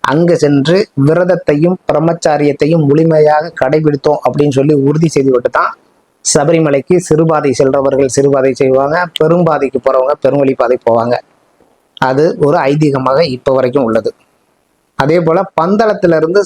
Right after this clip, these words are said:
சபரிமலை வரை ஐயப்பனுக்கு ஆவரண பெட்டி சுமந்து வருவாங்க. அது பெரும் நிகழ்ச்சியா இருக்கும். இதுல பதினஞ்சு சங்கங்கள் உள்ளன.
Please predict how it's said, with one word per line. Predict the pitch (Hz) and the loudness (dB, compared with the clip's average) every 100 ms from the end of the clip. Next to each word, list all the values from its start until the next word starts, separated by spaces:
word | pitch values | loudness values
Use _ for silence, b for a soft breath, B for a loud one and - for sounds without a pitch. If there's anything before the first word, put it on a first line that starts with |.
| - | 0
சபரிமலை | 147 170 175 165 139 | -2 0 0 2 0
வரை | 131 139 - _ _ - - | 0 -2 -4 _ _ -10 -2
ஐயப்பனுக்கு | 147 175 160 147 151 | 0 0 0 -2 0
ஆவரண | 131 135 160 160 147 | 0 0 0 -2 -4
பெட்டி | 127 - | -4 -6
சுமந்து | 120 143 147 | -2 0 2
வருவாங்க. | 127 120 113 117 _ | 2 2 0 -6 _
அது | - 113 110 | -6 -4 -2
பெரும் | 143 160 | -2 0
நிகழ்ச்சியா | 160 139 127 147 | 0 0 0 0
இருக்கும். | 127 120 165 202 - | 0 -2 -4 -8 -4
இதுல | 123 120 120 127 | -2 -2 -2 -2
பதினஞ்சு | 147 151 143 | 0 0 0
சங்கங்கள் | 123 127 151 165 139 | -2 0 0 0 0
உள்ளன. | 123 123 | 0 0